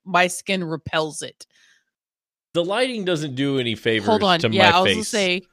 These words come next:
Speaker 1: I'll turn, I'm gonna turn
Speaker 2: 'Cause
Speaker 1: the
Speaker 2: I actually
Speaker 1: light,
Speaker 2: got
Speaker 1: like,
Speaker 2: really,
Speaker 1: off.
Speaker 2: like, I got a big, I got a big tan. Does it, I don't think mine's gonna make
Speaker 1: Do
Speaker 2: a
Speaker 1: I look
Speaker 2: difference
Speaker 1: tan
Speaker 2: if I
Speaker 1: now?
Speaker 2: turn the lights off.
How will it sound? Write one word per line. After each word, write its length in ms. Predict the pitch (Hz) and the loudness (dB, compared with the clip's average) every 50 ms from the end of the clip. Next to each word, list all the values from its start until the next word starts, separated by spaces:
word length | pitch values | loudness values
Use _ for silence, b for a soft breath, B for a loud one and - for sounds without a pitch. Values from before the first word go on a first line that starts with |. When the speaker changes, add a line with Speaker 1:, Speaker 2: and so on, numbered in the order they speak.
| _ _ _ _ _ _ _ _ _ _ _ _ _ | _ _ _ _ _ _ _ _ _ _ _ _ _
Speaker 1:
I'll 80 | - 190 | -16 -14
turn, 280 | - - - 226 226 - - | -14 -12 -12 -12 -12 -10 -10
I'm 120 | 180 196 | -10 -8
gonna 120 | 202 208 196 | -8 -8 -10
turn 220 | - - 190 175 | -10 -10 -10 -6
Speaker 2:
'Cause 140 | 175 - - | -4 -4 -2
Speaker 1:
the 40 | 160 | 0
Speaker 2:
I 140 | 190 254 285 | 0 2 2
actually 260 | 226 202 - 170 139 | 2 2 2 -2 -2
Speaker 1:
light, 60 | 117 107 | 0 0
Speaker 2:
got 260 | 143 165 175 131 110 | 2 2 2 2 0
Speaker 1:
like, 100 | 113 117 | 0 -2
Speaker 2:
really, 240 | 143 160 156 139 120 | 0 0 2 0 0
Speaker 1:
off. 160 | 113 - - | -2 -4 -4
Speaker 2:
like, 160 | 113 123 120 | -4 -2 0
I 80 | 147 135 | 0 0
got 320 | 127 156 175 190 185 92 | 0 -2 -2 -2 -2 -4
a 40 | 113 | -6
big, 360 | 120 123 131 127 127 120 107 - | -6 -2 0 0 0 -2 -6 -8
I 60 | - 123 | -8 -4
got 220 | 127 143 156 170 | -2 -2 -2 -2
a 40 | 160 | -2
big 320 | 131 131 123 113 104 - | 0 0 0 0 0 -4
tan. 500 | - - 131 135 147 139 127 117 110 107 - b b b b b b b b b b - | -6 -4 -2 0 0 0 0 -2 -4 -8 -12 b b b b b b b b b b -6
Does 160 | 127 120 123 | -6 -4 -4
it, 100 | 127 87 | -6 -8
I 120 | 82 110 123 | -8 -8 -8
don't 220 | 135 147 143 120 | -6 -6 -8 -6
think 260 | 127 117 101 - - | -8 -8 -8 -8 -14
mine's 280 | - 107 104 104 98 98 | -12 -10 -10 -10 -10 -10
gonna 140 | 98 92 92 | -10 -12 -10
make 80 | 90 90 | -8 -4
Speaker 1:
Do 60 | 220 | 0
Speaker 2:
a 40 | 220 | 2
Speaker 1:
I 80 | 226 | 2
look 200 | 233 240 240 247 | 2 2 0 -2
Speaker 2:
difference 100 | 220 180 | -2 -4
Speaker 1:
tan 240 | 285 226 196 214 233 | 0 2 2 2 2
Speaker 2:
if 40 | 254 | 0
I 40 | 262 | 0
Speaker 1:
now? 120 | 277 294 311 330 | 0 0 0 -2
Speaker 2:
turn 80 | - | -4
the 80 | - 92 | -8 -10
lights 280 | 90 90 92 - - | -10 -10 -12 -12 -10
off. 220 | 92 92 92 92 | -10 -8 -8 -10